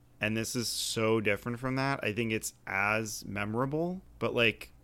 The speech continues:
Little Women, Anna Karenina, Atonement, Pride and Prejudice, like, those all have a very distinct, different look that I think the Academy also really loves. And I'm like, will it translate? I hope so, but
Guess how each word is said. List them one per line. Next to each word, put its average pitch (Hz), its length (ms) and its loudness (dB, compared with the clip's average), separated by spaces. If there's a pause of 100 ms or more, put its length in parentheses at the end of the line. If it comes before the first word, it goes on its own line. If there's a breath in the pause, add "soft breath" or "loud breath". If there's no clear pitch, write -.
Little 120 320 6
Women, 101 540 -2 (220)
Anna 117 220 -2
Karenina, 98 760 -2 (100)
Atonement, 107 600 -4
Pride 107 220 -2
and 107 120 -4
Prejudice, 95 720 -4
like, 104 340 -4 (520)
those 110 260 -2
all 110 140 0
have 117 160 0
a 117 80 0
very 104 300 -2
distinct, 104 540 -6 (180)
different 113 480 -4 (260)
look 107 360 -2
that 107 120 -2
I 104 80 0
think 107 220 -8
the 101 100 -4
Academy 98 520 -4 (180)
also 98 340 -2
really 127 320 0
loves. 139 460 0
And 107 140 -6
I'm 104 140 -2
like, 104 280 -2 (640 loud breath)
will 107 340 2
it 107 140 2
translate? 104 840 -2 (460)
I 95 60 -4
hope 110 260 -2
so, 160 400 0 (380)
but 98 280 -4